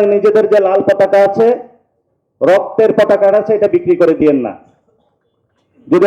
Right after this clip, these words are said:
আপনারা এই সময় সঠিক সিদ্ধান্ত নিতে পারেন, তাহলে ভবিষ্যতে আপনাদের নাম নিশানা থাকবে, না হলে থাকবে না। ধন্যবাদ সকলকে। আসসালামু আলাইকুম। আমাদের যে এইখানে স্বাস্থ্য খাতের যে প্রোডাক্টগুলো আমরা বাংলাদেশে দিয়ে থাকি, সবগুলো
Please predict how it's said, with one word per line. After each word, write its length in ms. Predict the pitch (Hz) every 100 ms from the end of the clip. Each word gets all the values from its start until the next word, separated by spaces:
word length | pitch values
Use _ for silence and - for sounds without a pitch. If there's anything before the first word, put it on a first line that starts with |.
| 196
আপনারা 200 | 220 220 214
এই 60 | 214
সময় 180 | 220 208
সঠিক 220 | 196 208 208
সিদ্ধান্ত 320 | 202 202 196 202 202
নিতে 140 | 233 233
পারেন, 220 | 220 165 - - _ _ _ _ _ _ _ _ _ _ _ -
তাহলে 180 | 175 196 180
ভবিষ্যতে 440 | 208 220 233 233 202
আপনাদের 280 | 196 190 180
নাম 120 | 180 180 180
নিশানা 260 | 180 175 156
থাকবে, 220 | 165 185 160
না 60 | 160
হলে 140 | 151 151
থাকবে 200 | 147 - 135
না। 40 | 131
ধন্যবাদ 260 | 160 165 160 165
সকলকে। 300 | 143 139 131
আসসালামু 320 | 127 123 117 113
আলাইকুম। 240 | 104 104 - _ _ _ _ _ _ _ _ _ _ -
আমাদের 380 | 175 208 220 254 240
যে 80 | 226 220 196 190
এইখানে 240 | - 220 214
স্বাস্থ্য 260 | 190 - 214
খাতের 200 | 214 208 208
যে 60 | 208
প্রোডাক্টগুলো 440 | 180 196 202 196 202
আমরা 140 | 185 185
বাংলাদেশে 400 | 165 170 165 160 175
দিয়ে 140 | 165 170
থাকি, 240 | 175 147 135 - _ _ _ _ _ _ _ _ -
সবগুলো 400 | 185 190 214